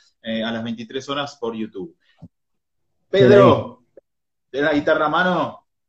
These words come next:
Speaker 2: Sí.
Speaker 1: <laughs> Bueno, yo te voy a pedir que cantes otro. Ahora ya está, yo ya me di el gusto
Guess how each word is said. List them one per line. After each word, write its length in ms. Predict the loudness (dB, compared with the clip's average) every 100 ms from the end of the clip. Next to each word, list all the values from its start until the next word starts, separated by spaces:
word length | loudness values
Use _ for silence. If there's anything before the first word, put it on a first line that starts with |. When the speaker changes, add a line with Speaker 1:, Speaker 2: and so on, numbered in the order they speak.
| _ _ _ _ _
Speaker 2:
Sí. 360 | 0 4 4 2
Speaker 1:
<laughs> 60 | -2 -12 -10 -10 -16 _ -20 _ -10 -8 -10 _ -14
Bueno, 520 | -8 -2 0 0 -6
yo 140 | -4 -2
te 80 |
voy 120 | 0 0
a 60 |
pedir 200 | 0 -2
que 100 | -2
cantes 300 | -6 -8 -10 -10
otro. 400 | -12 -8 -4 2
Ahora 460 | 2 4 2 -2 -6
ya 160 | -4
está, 260 | 0 2 2
yo 100 | 0
ya 160 | -2 -2
me 140 | -2
di 100 | -2
el 120 | 0
gusto 640 | 2 0 0 0 0 -4